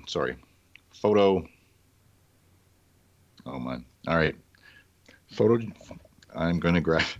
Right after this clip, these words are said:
it. <laughs> Pausing. Photo. How many times can I say photo and not finish it? <laughs> So Poster Jack is the one in Canada that I use most often.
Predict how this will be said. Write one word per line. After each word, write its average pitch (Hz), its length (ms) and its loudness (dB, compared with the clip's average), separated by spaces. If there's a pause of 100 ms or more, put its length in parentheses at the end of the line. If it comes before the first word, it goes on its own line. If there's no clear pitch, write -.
(220)
it. 110 540 -8
<laughs> - 20 -12
Pausing. 156 680 2 (160)
Photo. 147 340 0 (360)
How - 80 -18 (1200)
many 92 140 -6
times 90 260 -4
can 80 120 -6
I 80 40 -4
say 78 180 -4
photo 82 360 0
and 76 100 0
not 80 160 -4
finish 82 340 -6
it? 85 120 -8 (600)
<laughs> - 100 -4 (920)
So 101 460 2 (280)
Poster 151 400 0
Jack 78 480 -4 (320)
is 87 180 -4
the 82 80 -2
one 82 180 2
in 78 120 -2
Canada 78 500 -2
that 65 160 -6
I 64 40 -6
use 58 460 -8 (520)
most 76 380 -6
often. 65 500 -6